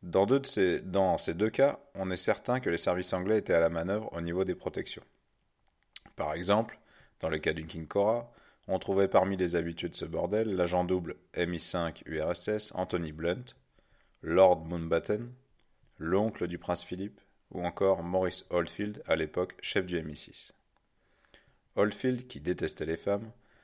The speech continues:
a permis au lobby gay de faire énormément d'entrisme dans les rouages des services anglais à cette époque,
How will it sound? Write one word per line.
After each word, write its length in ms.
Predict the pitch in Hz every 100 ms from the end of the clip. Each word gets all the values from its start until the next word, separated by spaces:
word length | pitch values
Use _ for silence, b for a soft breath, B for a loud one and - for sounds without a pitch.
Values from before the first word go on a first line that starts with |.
| b _
a 100 | 90
permis 360 | 110 107 110 98
au 60 |
lobby 280 | 92 90 87
gay 180 | 92 101
de 80 | 90
faire 240 | 90 80 -
énormément 500 | 113 113 101 98 92
d'entrisme 500 | 85 85 - 95 - -
dans 140 | 82
les 100 | 80
rouages 320 | 80 82 90 90
des 120 | 80
services 360 | 82 80 80
anglais 240 | 82 80 82
à 40 |
cette 200 | - 78
époque, 380 | 80 - 85 -